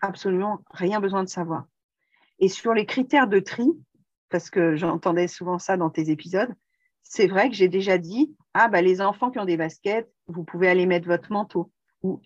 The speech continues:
Les garçons, vous pouvez aller prendre la collation. » Mais je prends filles et garçons comme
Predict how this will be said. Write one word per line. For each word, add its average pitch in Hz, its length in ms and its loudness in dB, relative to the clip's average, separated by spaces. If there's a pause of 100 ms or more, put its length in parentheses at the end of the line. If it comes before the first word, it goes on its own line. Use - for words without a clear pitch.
Les 190 180 4
garçons, 196 500 0 (120)
vous 170 180 -10 (120)
pouvez 190 220 0
aller 190 380 2 (120)
prendre 190 240 -2
la 190 100 0
collation. » 185 500 -4 (560)
Mais 180 240 6
je 185 140 2
prends 262 520 4
filles - 360 -6
et 196 120 2
garçons 185 360 0
comme 190 320 -2